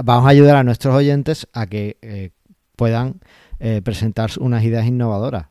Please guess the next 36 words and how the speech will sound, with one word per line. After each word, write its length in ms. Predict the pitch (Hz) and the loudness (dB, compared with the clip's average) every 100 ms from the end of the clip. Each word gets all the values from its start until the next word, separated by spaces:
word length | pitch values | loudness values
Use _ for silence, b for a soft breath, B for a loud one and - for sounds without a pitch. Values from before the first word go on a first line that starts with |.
| _ | _
O 20 | _ | _
sea, 240 | 92 85 | -14 -12
de 80 | 85 | -12
ahí 160 | 87 95 | -12 -10
ya 260 | 101 110 | -10 -8
lo 160 | 120 113 | -10 -10
que, 320 | 101 92 92 | -10 -12 -12
lo 140 | 92 95 | -12 -12
que 120 | 92 | -12
quede. 240 | 90 113 - B B B - | -10 -10 -12 B B B -10
Pues 200 | 110 110 | -6 -2
nada, 280 | 123 110 | -2 -4
si 120 | 87 117 | -6 -6
alguno 240 | 110 131 | -4 -2
está 160 | 135 139 | -2 -2
interesado, 680 | 127 123 120 131 131 190 _ _ _ | -2 -2 -2 -2 -2 -4 _ _ _
que 120 | 120 | -4
nos 140 | 110 | -2
escriba 440 | 104 - 123 120 110 | -2 -4 -2 -2 -2
a 60 | |
través 240 | 104 104 107 | -4 -6 -4
de 80 | 113 | -4
prestasradio 540 | 104 - 85 113 120 | -8 -8 -6 -2 -2
punto 280 | 113 117 110 | -2 -4 -4
com 240 | 127 170 - | -4 -6 -8
en 160 | 101 | -8
el 120 | 98 98 | -6 -6
enlace 300 | 98 104 117 | -8 -8 -8
de 80 | 113 | -6
contacto, 580 | 110 101 135 - 160 - | -8 -8 -12 -8 -10 -10
que 100 | - | -12
ahí 120 | 90 | -10
nos 120 | 98 92 | -10 -10
deja 220 | 101 113 | -10 -8
un 80 | 110 | -8
mensaje. 540 | 110 - 131 - 165 | -8 -8 -10 -10 -12